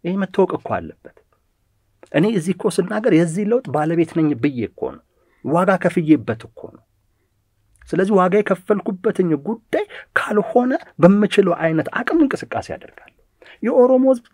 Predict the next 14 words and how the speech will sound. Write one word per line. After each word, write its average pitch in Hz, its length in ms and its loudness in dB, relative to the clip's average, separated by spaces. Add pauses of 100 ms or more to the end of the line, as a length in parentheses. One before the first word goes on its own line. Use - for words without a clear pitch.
ዋጋ 202 260 6 (100)
ከፍሎበታል፣ 92 760 -8 (1700)
ብዙ 208 320 4
ዋጋ 185 300 6
ነው 98 120 -2
የከፈል፣ - 420 -10
ሞቶበታል፣ 143 840 2
ወጣቶቹን 143 600 -4
ገብሮበታል። 117 880 -4 (1000)
የዚህ 185 320 6
የለውጥ 196 460 2
አንዱ 190 320 2 (100)
ባለቤት 135 560 -2
ነው። - 140 -18